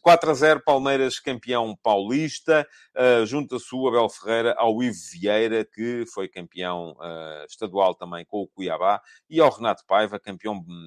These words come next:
ah, baiano com o Sport Clube Bahia. Quem não conseguiu, e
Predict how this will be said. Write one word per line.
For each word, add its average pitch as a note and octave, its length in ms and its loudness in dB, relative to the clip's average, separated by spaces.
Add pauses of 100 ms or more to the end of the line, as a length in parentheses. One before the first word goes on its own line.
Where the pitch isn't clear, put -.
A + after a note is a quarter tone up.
ah, E2 200 -12
baiano G#2+ 600 0
com G2+ 320 -4
o A2 60 -6
Sport G#2+ 420 -4
Clube E2+ 220 -14
Bahia. A2+ 400 -2 (260)
Quem F#3+ 140 2
não F#3 160 2
conseguiu, D3 680 -2
e A2+ 300 -8